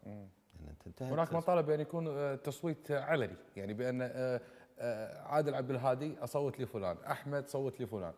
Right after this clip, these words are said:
Speaker 1: يعني
Speaker 2: يعني ما جرت العادة كذي بالكويت.
Speaker 1: هم كان، آه، يعني هذا من طالب، يعني
Speaker 2: اقتراح،
Speaker 1: هو
Speaker 2: أنا
Speaker 1: نتكلم،
Speaker 2: سمعت
Speaker 1: إيه.
Speaker 2: هذا الاقتراح، بس أنا أشوف إنه ما ينسجم مع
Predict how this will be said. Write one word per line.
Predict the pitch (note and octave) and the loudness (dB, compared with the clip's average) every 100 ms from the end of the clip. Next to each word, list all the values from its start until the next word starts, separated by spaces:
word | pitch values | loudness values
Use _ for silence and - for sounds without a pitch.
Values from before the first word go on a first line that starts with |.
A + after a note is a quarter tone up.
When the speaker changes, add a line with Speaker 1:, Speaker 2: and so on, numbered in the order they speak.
| - | -10
Speaker 1:
يعني | G#2+ G#2 G2+ - - | -8 -8 -8 -10 -2
Speaker 2:
يعني | D#3 | 2
ما | F3 F#3+ | 6 6
جرت | G3 F3+ D3+ | 6 4 2
العادة | B2+ C#3 G2+ | 2 2 2
كذي | - G#2 G2 | -2 -6 -4
بالكويت. | C#3+ C#3+ D3 | -2 4 6
Speaker 1:
هم | F3+ E3+ | 6 6
كان، | F3+ D#3+ | 4 4
آه، | E3+ | 4
يعني | B2+ A2+ | 2 0
هذا | A#2 E3 D#3 | 2 4 4
من | D3 | 4
طالب، | D3 D#3 G2+ - | 6 6 4 0
يعني | C#3 | 4
Speaker 2:
اقتراح، | D#4 F3 C3 | 8 8 8
Speaker 1:
هو | |
Speaker 2:
أنا | C3 | 6
Speaker 1:
نتكلم، | A2 G2+ | 4 4
Speaker 2:
سمعت | E3+ - G#2 | 4 4 2
Speaker 1:
إيه. | G2 | 2
Speaker 2:
هذا | F#2 | 0
الاقتراح، | F#2 B2+ A2+ B2 C3+ | -2 -4 -2 -2 -4
بس | D3 - | -6 -6
أنا | C#3 | -4
أشوف | A#2+ C#3 C3 | -6 -8 -8
إنه | A#2+ A2+ | -6 -4
ما | A2+ | -4
ينسجم | A2+ A2+ G2 G2+ | -4 -6 -6 -6
مع | G2 G2 G#2+ | -6 -6 -6